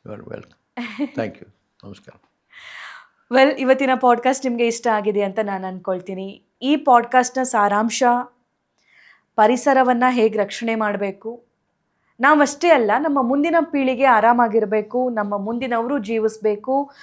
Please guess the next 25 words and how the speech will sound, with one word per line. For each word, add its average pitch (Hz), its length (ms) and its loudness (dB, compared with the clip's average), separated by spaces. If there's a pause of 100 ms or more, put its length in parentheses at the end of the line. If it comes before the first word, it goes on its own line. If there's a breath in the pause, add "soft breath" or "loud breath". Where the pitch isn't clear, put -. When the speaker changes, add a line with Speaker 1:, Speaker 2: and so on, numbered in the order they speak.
(160 loud breath)
Speaker 2:
ಉಸಿರಾಡ್ಬೇಕು, 247 880 4
ನೀರ್ 247 340 0
ಕುಡಿಬೇಕು, 247 720 0 (280 loud breath)
ಪ್ರಕೃತಿನ 247 560 0 (160)
ಅನುಭವಿಸ್ಬೇಕು 233 840 -2
ಅಂತಂದ್ರೆ 202 760 -6 (420)
ಆ 202 40 -8
ಎಲ್ಲ 214 440 -2
ಹೊಣೆ 202 480 -6 (220)
ನಮ್ 196 260 -4
ಮೇಲಿದೆ. 185 520 -8 (520 soft breath)
ನಾವಿವತ್ತು 262 640 2
ಹೇಗ್ 233 300 2
ಬದುಕ್ತೀವಿ 247 540 0
ಅನ್ನೋದು 202 440 -2
ಕೂಡ 240 240 -2 (460 soft breath)
ನಮ್ಮ 226 220 0
ಮುಂದಿನ 247 380 -2
ಪೀಳಿಗೆ 233 840 -2
ಎಷ್ಟು 311 300 -2
ಆರಾಮಾಗಿರ್ತಾರೆ, 233 880 2
ಎಷ್ಟು 233 320 -4
ಆರಾಮಾಗಿ 214 500 2
ಬದುಕ್ತಾರೆ 262 500 0
ಅನ್ನೋದು 202 680 -6